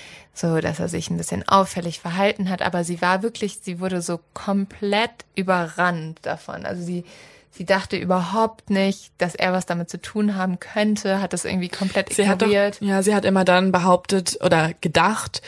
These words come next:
Speaker 2: dass man nur Gary befragt hatte, weil er vielleicht jemanden ähnelt äußerlich, der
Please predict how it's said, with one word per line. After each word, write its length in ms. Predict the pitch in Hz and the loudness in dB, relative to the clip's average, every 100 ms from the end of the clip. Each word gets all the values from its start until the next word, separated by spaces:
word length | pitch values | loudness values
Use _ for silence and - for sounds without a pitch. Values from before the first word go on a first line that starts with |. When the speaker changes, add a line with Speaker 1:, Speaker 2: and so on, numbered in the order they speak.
| - - - | -14 -18 0
Speaker 2:
dass 320 | 180 170 170 | 4 6 4
man 240 | 180 170 175 | 4 4 4
nur 240 | 202 208 | 4 4
Gary 500 | - 185 185 190 180 | 2 2 2 2 -2
befragt 640 | 175 - - 180 196 - - | -4 -4 2 4 4 0 -2
hatte, 420 | 160 - 190 254 - - - | -2 2 2 0 -4 -20 0
weil 280 | 165 165 165 | 4 6 6
er 180 | 175 | 4
vielleicht 360 | 165 185 175 - | 4 4 2 2
jemanden 480 | 185 175 165 175 170 - | 0 2 2 0 -2 0
ähnelt 560 | 214 233 208 165 156 - | 2 4 4 4 2 0
äußerlich, 720 | 147 - 165 170 202 208 - | 2 2 2 2 2 2 -2
der 520 | 160 170 180 190 202 | 4 6 8 6 4